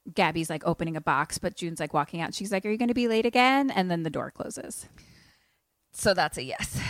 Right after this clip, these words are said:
Speaker 1: And she opens the box, and inside is a pink horse. The same
Speaker 2: Uh,
Speaker 1: pink horse.
Speaker 2: No.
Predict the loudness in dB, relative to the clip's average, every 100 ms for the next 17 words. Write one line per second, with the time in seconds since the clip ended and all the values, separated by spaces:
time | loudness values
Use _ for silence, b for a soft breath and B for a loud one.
0 | B B B B B B B B B B
1 | -2 0 -2 -4 -6 -2 -2 0 -4 -4
2 | 0 4 4 2 0 -6 -4 -4 -4 0
3 | 2 2 0 -6 -12 _ _ _ _ _
4 | _ _ _ _ _ _ -14 -12 -10 -10
5 | -10 -8 -8 -8 -16 -20 -20 _ _ _
6 | _ _ _ _ _ _ _ _ _ _
7 | _ _ _ -2 -2 0 -2 -2 -4 -8
8 | -12 -20 -20 _ -20 -20 _ _ _ _
9 | _ _ _ _ _ _ -16 -10 -6 -4
10 | -2 -2 -4 -10 -16 -20 -20 -20 -20 -20